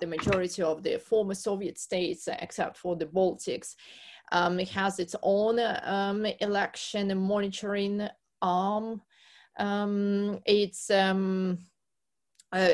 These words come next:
very heavily influenced by Russia, but that's, uh, yet another organization where you can apply for,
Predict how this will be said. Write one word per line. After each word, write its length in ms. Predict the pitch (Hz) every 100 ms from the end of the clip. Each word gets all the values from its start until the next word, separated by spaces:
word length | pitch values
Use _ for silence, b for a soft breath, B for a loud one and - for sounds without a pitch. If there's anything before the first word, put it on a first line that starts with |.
| 135
very 340 | 185 202 220 202
heavily 420 | 196 202 185 185
influenced 640 | - 185 170 165 170 -
by 140 | 175 165
Russia, 580 | 180 196 - 254 240 196
but 220 | 202 175
that's, 460 | 185 175 - - -
uh, 80 | -
yet 340 | 190 185 180 190
another 420 | 175 175 208 220
organization 840 | 214 196 208 208 220 214 - 202
where 140 | 202 214
you 180 | 208 208
can 180 | 208
apply 600 | 190 - 202 220 208 208
for, 460 | 202 - 202 202 220